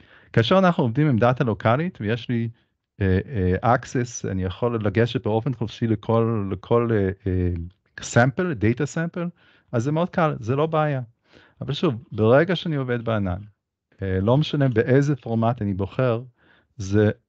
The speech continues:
ה-access הזה ל-, לדאטה, אה, עלולה להפוך להיות ליותר, אה, מאתגרת, אה, שדורשת, אה, אה, design, מחשבה ודיזיין מיוחד. אה, דוגמה נוספת,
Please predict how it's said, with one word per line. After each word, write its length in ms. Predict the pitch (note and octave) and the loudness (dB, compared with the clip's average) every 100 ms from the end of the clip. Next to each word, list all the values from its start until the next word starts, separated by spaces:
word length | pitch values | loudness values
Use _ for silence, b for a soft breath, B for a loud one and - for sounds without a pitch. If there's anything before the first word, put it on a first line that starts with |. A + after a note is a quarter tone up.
| - | -18
ה-access 840 | - G2 F#2+ G2 B2+ C#3+ - E3 C3+ | -4 0 0 0 2 0 -2 -8 -6
הזה 260 | F#2+ F#2 F2 _ - | -4 -6 -6 _ -6
ל-, 260 | F#2 F#2 F#2 - | -2 -2 -2 -4
לדאטה, 640 | F#2+ F2+ B2+ F3 - A#2+ B2 b b b b _ - | -4 0 0 0 -2 -4 -6 b b b b _ -2
אה, 260 | G2+ G2 G2 G2+ - | 2 2 2 -2 -2
עלולה 400 | G2+ A2 A#2+ C3+ | 2 4 6 4
להפוך 440 | C#3 A2+ A#2 A2 | 4 0 -4 -6
להיות 200 | G#2+ G#2 G2+ C3+ | -4 -4 -4 -6
ליותר, 640 | G2 F#2 - G#2+ G2+ G2 G2+ | -4 -4 -2 2 2 0 -4
אה, 120 | F#2 F2+ | -4 -2
מאתגרת, 800 | F#2 F#2 F2 G2+ A#2 D3+ - _ _ - | 0 0 0 0 0 -2 -6 _ _ -6
אה, 200 | G2+ G2 | -2 -2
שדורשת, 720 | G2+ A2+ B2+ C#3+ D#3+ D#3+ - - | -2 -4 0 0 0 -4 -10 -10
אה, 60 | C3 C3 C3 B2+ - | -6 -4 -2 -2 -2
אה, 80 | B2 | -2
design, 720 | A#2 G#2+ B2+ C3 C#3 C#3 - | 0 2 4 4 2 -2 -2
מחשבה 500 | A#2 A2 - A#2+ C#3+ D#3 | 0 0 0 2 4 2
ודיזיין 460 | B2+ G#2 G2+ G#2 G2 | 0 -2 0 0 0
מיוחד. 420 | F#2 F2 F2 E2+ - _ _ _ b b b b b b - | -2 -2 -4 -6 -10 _ _ _ b b b b b b 0
אה, 220 | G#2 G2+ G2+ G2+ - - | 4 6 4 2 -2 -4
דוגמה 300 | G#2 G#2 C3+ | 0 2 2
נוספת, 600 | C#3 - D#3+ - E3+ - | 2 0 0 0 -4 -4